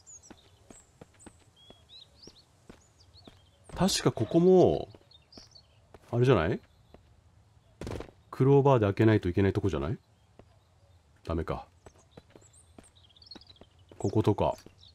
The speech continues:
あ、違うわ。二階にもトイレがある。いいな。あ、全部開くわ。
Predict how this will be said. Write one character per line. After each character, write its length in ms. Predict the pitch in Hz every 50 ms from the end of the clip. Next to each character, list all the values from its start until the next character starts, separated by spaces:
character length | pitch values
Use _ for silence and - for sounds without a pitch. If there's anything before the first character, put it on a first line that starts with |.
| - - - - _ _ _ _ _ - _ _ _ _ _ _ _ _ _ _ _ - _ _ _ - - -
あ、 80 | 110
違 160 | - - -
う 200 | 110 113 107 85
わ。 100 | 71 71 - - - - - _ _ _ _ _ _ _ _ _ _ - - _ _ _ _ - -
二 140 | 104 110 113
階 200 | - 127 120 123
に 60 | 120
も 120 | 104 92
ト 160 | - - 101
イ 20 | 90
レ 80 | 87
が 80 | 80 76
あ 40 | 73
る。 100 | 78 80
い 20 |
い 40 | 80
な。 220 | 73 69 67 65 - - - - _ _ _ _ _ _ _ _ _ _ _ _ _ _ _ _ _ - - - - - - - - _ _ _ _ _ _ - - _ _ _ _ - _ _ _ - _ - - _ _ _ _ _ - _ _ _ _ - _ _ _ _ _ _ _ - - _ _ _ _ _ _ _ _ _ _ - - - - -
あ、 60 | 110
全 220 | 117 98 - 139
部 80 | - 95
開 80 | 90
く 100 | - -
わ。 100 | 90 73